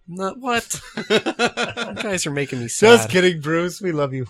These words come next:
Speaker 2: I'm sorry,
Speaker 1: I,
Speaker 2: J J
Speaker 1: Bruce Willis is one of my favorite actors.
Speaker 3: I mean,
Speaker 2: I know,
Speaker 3: I do,
Speaker 2: that's why we're
Speaker 3: I do
Speaker 2: teasing
Speaker 3: work
Speaker 2: him.
Speaker 3: all the time they don't really care about and just do for the money. <laughs>
Speaker 1: In
Speaker 3: So how
Speaker 1: fact,
Speaker 3: can I make fun of actors that do
Speaker 1: if
Speaker 3: that?
Speaker 1: he hadn't been in this movie, I probably wouldn't have watched it.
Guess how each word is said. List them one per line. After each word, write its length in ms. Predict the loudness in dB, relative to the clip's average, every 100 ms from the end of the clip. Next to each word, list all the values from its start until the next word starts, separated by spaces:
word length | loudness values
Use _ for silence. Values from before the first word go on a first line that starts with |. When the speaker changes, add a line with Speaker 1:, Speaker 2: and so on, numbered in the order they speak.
| -10
Speaker 2:
I'm 200 | -14 -12
sorry, 300 | -8 -6 0
Speaker 1:
I, 140 | 0 -2
Speaker 2:
J 40 |
J 120 | -6
Speaker 1:
Bruce 300 | 0 2 2
Willis 380 | 0 2 2 2
is 140 | 0 -2
one 120 | -2
of 60 |
my 120 | -2 -4
favorite 340 | -4 -6 -6
actors. 240 | -8 -8 -8
Speaker 3:
I 40 |
mean, 120 | -4
Speaker 2:
I 80 | 0
know, 120 | 0
Speaker 3:
I 20 | 0
do, 20 | 0
Speaker 2:
that's 200 | -2 -4
why 120 | -4
we're 100 | -2
Speaker 3:
I 80 | -2
do 60 |
Speaker 2:
teasing 180 | -2 0
Speaker 3:
work 140 | 0 0
Speaker 2:
him. 60 |
Speaker 3:
all 60 | -4
the 80 | -6
time 300 | -8 -8 -8
they 60 |
don't 160 | -10 -12
really 200 | -12 -12
care 180 | -12 -12
about 300 | -10 -10 -10
and 100 | -12
just 180 | -14 -12
do 100 | -12
for 140 | -12 -12
the 60 |
money. 360 | -10 -4 -4 -6 -10
<laughs> 160 | -4 2
Speaker 1:
In 60 |
Speaker 3:
So 140 | 8 10
how 220 | 10 10
Speaker 1:
fact, 120 | 6
Speaker 3:
can 80 | 2
I 20 | 0
make 200 | 0 0
fun 100 | 2
of 60 |
actors 320 | 4 4 0 -6
that 160 | -8
do 100 | -4
Speaker 1:
if 120 | 0 2
Speaker 3:
that? 80 | 2
Speaker 1:
he 140 | 2
hadn't 320 | 4 2 2
been 180 | 2 2
in 140 | 2
this 200 | 0 -2
movie, 380 | -2 0 2 2
I 80 | 0
probably 560 | -2 0 0 -2 -4 -4
wouldn't 280 | -6 -6 -8
have 140 | -8
watched 420 | -6 -6 -6 -6
it. 160 | -6